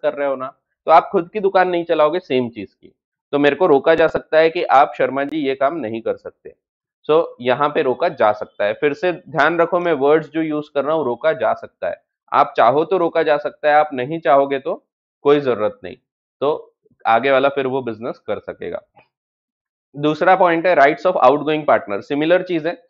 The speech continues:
जैसे continuing business में रोका जा सकता है, उसी प्रकार से outgoing partner को भी रोका जा सकता है। समझो हम तीन जन की business थी, चल रहा था,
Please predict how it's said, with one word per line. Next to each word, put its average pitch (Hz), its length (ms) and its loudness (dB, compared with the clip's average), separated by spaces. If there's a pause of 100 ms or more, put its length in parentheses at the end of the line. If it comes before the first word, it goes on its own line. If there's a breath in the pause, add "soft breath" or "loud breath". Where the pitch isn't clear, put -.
(220)
जैसे 139 280 -2
continuing 180 680 -2
business 165 400 -4
में 165 80 -2
रोका 156 260 0
जा 147 140 0
सकता - 280 -8
है, 156 80 0
उसी 156 180 -8
प्रकार 147 320 -4
से 160 140 -8
outgoing 156 520 -2
partner 131 340 -2
को 131 160 -12
भी 175 100 -6
रोका 113 260 -4
जा 98 140 -6
सकता - 340 -12
है। 87 100 -14 (300 soft breath)
समझो 151 320 2
हम 165 160 0
तीन 160 260 -6
जन 165 160 -4
की 165 100 -10
business 147 460 -8
थी, 160 100 -8
चल 127 220 -2
रहा 143 160 0
था, 151 320 -6